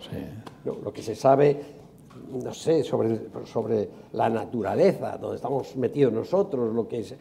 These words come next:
Speaker 2: de comunicación, de, de, de, de, de astronomía, lo que se sabe de eso es impresionante.
Speaker 1: Sí.
Speaker 2: ¿No? Y entonces, claro, la, la, la arquitectura, como ya no cuenta, porque la evolución,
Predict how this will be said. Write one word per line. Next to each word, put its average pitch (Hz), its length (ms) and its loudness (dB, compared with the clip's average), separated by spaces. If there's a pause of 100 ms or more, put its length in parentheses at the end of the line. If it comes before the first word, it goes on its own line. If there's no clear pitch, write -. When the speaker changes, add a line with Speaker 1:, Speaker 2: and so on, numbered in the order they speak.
(140)
Speaker 2:
de 117 120 -2
comunicación, 127 920 0 (260)
de, 117 140 -2
de, - 180 -2
de, 110 260 -4
de, 110 280 -6
de 107 240 -4
astronomía, 127 680 4
lo 120 60 0
que 107 120 -4
se - 100 -8
sabe 202 360 10
de 120 120 6
eso 165 280 2 (220)
es 202 260 6 (280)
impresionante. 208 1900 4 (480)
Speaker 1:
Sí. - 60 -6 (680)
Speaker 2:
¿No? 170 340 2 (1700)
Y 127 140 -4
entonces, 170 360 6
claro, 202 460 6
la, 135 180 4
la, 135 280 0
la 131 140 2
arquitectura, 139 580 2
como 123 180 2
ya 185 140 8
no 185 160 8
cuenta, 123 400 4 (560)
porque 131 220 4
la 127 100 10
evolución, 127 600 8